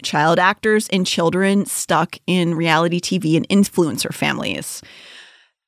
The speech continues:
We talked about that the last couple episodes, that while pro actors, pro child actors still face a plethora of questionable and unethical treatment, there are at least some precautions put into place. For example, limited working hours,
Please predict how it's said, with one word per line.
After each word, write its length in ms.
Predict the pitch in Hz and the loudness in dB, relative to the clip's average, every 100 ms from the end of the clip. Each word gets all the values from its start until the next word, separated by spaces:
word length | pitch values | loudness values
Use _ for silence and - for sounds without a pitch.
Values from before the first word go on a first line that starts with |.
| _ - | _ -4
We 60 | |
talked 220 | 185 190 196 | 0 0 0
about 100 | 190 | 0
that 120 | 175 | 2
the 60 | 165 | 4
last 180 | 170 - | 2 2
couple 260 | 196 185 | 0 2
episodes, 600 | 160 160 156 - - - | 2 0 -4 -6 -6 -8
that 200 | - 190 | -2 0
while 300 | - 190 185 | 2 4 4
pro 380 | 175 - 269 277 | 2 2 2 4
actors, 600 | - 240 - 180 165 190 | 4 2 2 0 2 0
pro 220 | - 208 | -2 -2
child 380 | 180 - 180 202 | 0 2 2 2
actors 460 | 147 151 - 147 180 | 0 -4 -4 -2 -2
still 220 | - 175 | 0 0
face 460 | - - 185 170 - | -2 0 0 0 -2
a 80 | |
plethora 640 | 151 - 175 180 175 160 165 | -4 0 0 2 2 2 2
of 440 | - 151 151 147 - - - _ _ | 0 0 -2 -4 -14 -20 -20 _ _
questionable 800 | - 214 190 - 208 185 180 170 | -2 2 2 2 2 4 6 4
and 100 | 165 | 4
unethical 580 | 156 156 156 180 156 143 | 0 0 -2 -4 -10 -10
treatment, 680 | - 269 285 170 160 156 - | -4 2 2 2 0 -2 -4
there 180 | - 185 | 2 4
are 100 | 185 - | 4 2
at 180 | 190 - | -2 -2
least 420 | 185 196 - - | -2 0 -2 -8
some 440 | - - 190 147 151 | -8 -2 2 2 0
precautions 600 | 185 - 285 302 175 156 | -4 0 2 2 -2 -4
put 260 | - 165 | -4 -2
into 220 | 151 143 - | -2 -4 -6
place. 560 | - - - - - - - | -2 -2 -2 -8 -12 -16 -20
For 100 | - | -8
example, 640 | 139 - 139 151 147 147 - - - - - | -6 -2 0 0 0 -2 -4 -14 -20 -18 -6
limited 340 | 156 156 185 | -2 2 2
working 320 | 254 277 226 | 2 2 2
hours, 560 | 185 160 131 120 - | 2 2 0 -6 -10